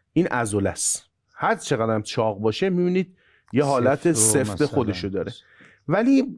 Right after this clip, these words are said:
Speaker 1: یه تستی که مثلاً می‌ذارن، اه، معمولاً تذکر می‌دن، می‌گن شخص خودش می‌تونه پیراهن خودشو در بیاره تو آینه، دستاشو کاملاً وقتی باز بکنه، زیر بازو، زیر بازو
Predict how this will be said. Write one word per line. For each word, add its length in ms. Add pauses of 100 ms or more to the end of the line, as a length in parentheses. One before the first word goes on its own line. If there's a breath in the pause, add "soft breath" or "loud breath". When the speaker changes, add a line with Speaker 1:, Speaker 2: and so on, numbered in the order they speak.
Speaker 1:
یه 260
تستی 500
که 160
مثلاً 420
می‌ذارن، 800 (480)
اه، 240
معمولاً 580
تذکر 480
می‌دن، 160
می‌گن 260
شخص 360
خودش 280
می‌تونه 240
پیراهن 280
خودشو 280
در 300
بیاره 460 (420 soft breath)
تو 120
آینه، 440 (280)
دستاشو 380
کاملاً 420
وقتی 260
باز 360
بکنه، 560
زیر 540
بازو، 640 (440)
زیر 280
بازو 280